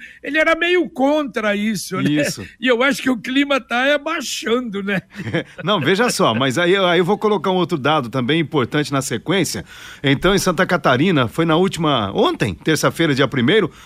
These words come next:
Speaker 2: no Morro da Igreja, que fica na Serra Catarinense,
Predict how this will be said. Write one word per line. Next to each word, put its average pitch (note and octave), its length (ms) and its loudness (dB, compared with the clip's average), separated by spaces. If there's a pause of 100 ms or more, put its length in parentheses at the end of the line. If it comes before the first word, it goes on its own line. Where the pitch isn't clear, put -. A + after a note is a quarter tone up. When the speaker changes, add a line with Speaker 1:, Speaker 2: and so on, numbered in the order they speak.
(220)
Speaker 2:
no E3 220 0
Morro F#3 440 4
da G3 160 0
Igreja, C#3 640 2 (280)
que D3+ 120 -4
fica F3 380 -2
na D#3 140 0
Serra E3+ 360 0
Catarinense, C3+ 920 0